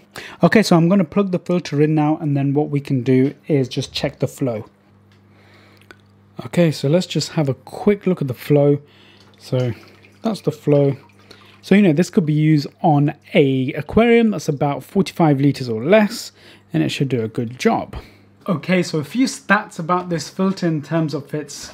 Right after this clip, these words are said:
you know, performance and some of its parameters. So it states on the box that it's four hundred liters per hour.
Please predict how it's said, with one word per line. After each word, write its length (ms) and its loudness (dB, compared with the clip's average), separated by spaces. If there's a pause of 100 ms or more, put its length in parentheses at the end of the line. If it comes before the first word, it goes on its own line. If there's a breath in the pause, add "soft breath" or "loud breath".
you 100 -2
know, 140 -4
performance 800 -2
and 300 -4
some 180 -6
of 100 -6
its 140 -10
parameters. 760 -4 (440 loud breath)
So 260 0
it 200 -10
states 380 -2
on 80 0
the 80 2
box 480 -6
that 240 -6
it's 200 -12
four 380 -8
hundred 500 -6
liters 600 -4
per 440 -10 (160)
hour. 520 -4